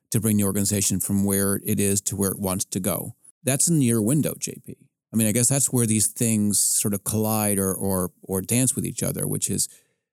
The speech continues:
the design of culture now has to consider that a very likely scenario is that there's a larger play here for going back to the cut I made earlier, which is not that technology is working for me, but now working with me.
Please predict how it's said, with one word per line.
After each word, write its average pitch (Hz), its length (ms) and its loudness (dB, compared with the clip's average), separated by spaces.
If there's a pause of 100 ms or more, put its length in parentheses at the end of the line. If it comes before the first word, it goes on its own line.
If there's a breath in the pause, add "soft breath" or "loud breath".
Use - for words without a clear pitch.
(160)
the 113 80 0
design 113 540 2
of 110 180 -2
culture 107 680 -2
now 117 420 2
has 104 240 0
to - 100 -4
consider 104 480 0
that 98 220 -2
a 104 120 0
very 113 320 0
likely 110 360 0
scenario 101 680 0
is - 140 0
that 92 200 -2
there's 101 280 0
a 95 100 2
larger 104 580 0
play 110 380 0
here 98 460 -2 (360)
for 110 160 -2
going 101 240 2
back 98 220 0
to 113 120 -2
the 104 180 -6
cut 107 180 -4
I 95 60 -2
made 95 180 -2
earlier, 127 300 2
which 104 180 0
is 95 160 -2 (320 loud breath)
not 113 220 2
that 101 120 0
technology 107 480 0
is 101 80 0
working 98 340 -4
for 123 260 0
me, 95 180 2
but 110 180 -4
now 104 180 0
working 98 380 -6
with 107 220 0
me. - 240 -6